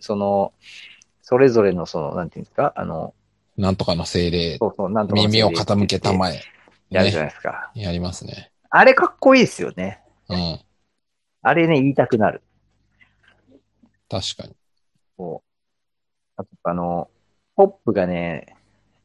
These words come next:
Speaker 1: あの、ベタンを、その、撃つ前の、あの、精霊に呼びかけてる時の、あの、
Speaker 2: うん。
Speaker 1: こう、輝きの杖を上空にこう、伸ばして、あの、
Speaker 2: はい。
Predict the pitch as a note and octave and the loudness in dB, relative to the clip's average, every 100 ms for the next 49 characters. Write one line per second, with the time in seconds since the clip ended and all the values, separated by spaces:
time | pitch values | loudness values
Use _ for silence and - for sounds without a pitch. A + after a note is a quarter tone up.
0 | _ - G2+ F#2+ F2+ E2+ D2+ - D3+ D#3+ | _ -10 -8 -6 -6 -6 -8 -2 -2 2
1 | F#3 E3 A#2+ G#2 F2+ D#2+ D#2+ G#2+ A2+ G2 | 4 4 4 0 -4 -4 0 4 4 4
2 | - G2 - C#3+ C#3+ - A#2 C#3 B2+ A#2 | -2 -8 -6 -6 -6 -4 2 4 4 4
3 | C#3+ C3+ G2+ C2+ - - - _ _ - | 6 6 6 2 -8 -20 -20 _ _ -6
4 | G#2 G2+ G2+ F#2+ F#2+ F#2 - - D#3 E3+ | -2 0 0 0 0 0 -4 0 2 6
5 | E3 E3 D#3 C#3+ C#3 C#3 E3 - F3+ - | 6 6 6 6 6 6 2 -2 -4 2
6 | F3+ - E3+ D3+ D#3 - E3 - C#3+ D3 | 0 2 2 4 2 2 -2 0 -2 2
7 | E3 D3+ A2 C#2+ A#2 A2+ G2+ F2 A2 A2 | 6 6 6 4 2 2 -2 -4 -2 2
8 | A2+ A2 - _ _ _ _ _ - A#2+ | 2 2 -2 _ _ _ _ _ -10 0
9 | C#3+ D#3+ D#3+ D#3+ E3+ E3 - E3 E3+ D3+ | 6 8 8 4 2 2 0 4 6 8
10 | G#2+ F#2 B2 C3 C3 - C#3 C#3 C3+ B2+ | 6 0 -2 -2 -2 -6 -4 -2 -4 -4
11 | - C3 B2+ B2 - - _ _ _ _ | 2 6 6 6 2 -10 _ _ _ _
12 | _ _ F3 A#2+ A#2+ B2+ - - G2+ F#2+ | _ _ -4 0 4 4 2 0 4 4
13 | D2 - _ _ _ _ - F2+ F#2+ F2 | 2 -4 _ _ _ _ -12 -8 -6 -4
14 | F#2 - | -4 -6